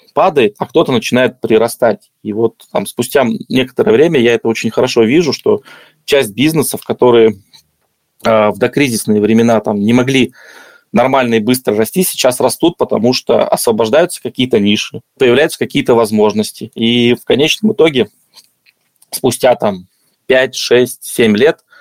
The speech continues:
с улыбкой будете вспоминать, как я вспоминаю все предыдущие кризисы, когда казалось, что жизнь закончилась.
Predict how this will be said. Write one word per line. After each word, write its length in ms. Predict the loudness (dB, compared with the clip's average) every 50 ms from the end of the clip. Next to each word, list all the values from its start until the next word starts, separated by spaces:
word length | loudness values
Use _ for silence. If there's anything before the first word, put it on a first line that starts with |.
| -20 -20 -20 -20 -20 -20 -20 -20 -20 -20 -20 -20 -20 -20 -20 -20 _ _ _ _ _ _ _
с 280 | -4 -2 0 0 0 0
улыбкой 400 | 0 2 2 0 0 0 -2 0
будете 280 | 0 0 0 0 -2 -6
вспоминать, 480 | -6 -4 -2 0 0 2 0 0 -2 -4
как 120 | -8 -2
я 140 | 0 0 0
вспоминаю 460 | 0 -2 -6 -2 0 0 2 0 0
все 160 | 0 -2 -4 -4
предыдущие 520 | -4 -6 -8 -2 -2 -2 0 0 -2 -4
кризисы, 380 | -2 -2 0 0 0 -2 -6 -8
когда 240 | -4 0 0 0
казалось, 400 | 0 -2 -4 -2 0 0 0 0
что 220 | -2 -4 -4 -2 -2
жизнь 240 | 0 0 -2 -2 -2
закончилась. 640 | -4 -4 -2 -4 -6 -6 -6 -10 -10 -10 -10 -12